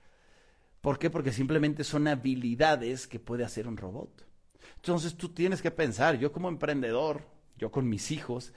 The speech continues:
yo con mis colaboradores, tengo que tener conciencia que tengo que desarrollar mejores habilidades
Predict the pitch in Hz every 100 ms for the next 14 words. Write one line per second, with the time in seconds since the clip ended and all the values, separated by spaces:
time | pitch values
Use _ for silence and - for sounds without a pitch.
0 | - - - 117 131 120 - 113 110 110
1 | 107 110 156 120 131 - - _ _ _
2 | _ _ - _ - - 160 170 160 160
3 | 156 156 151 120 139 156 208 143 143 143
4 | 143 139 131 117 127 139 131 127 - 160
5 | 180 160 127 127 131 127 123 147 180 143
6 | 139 185 -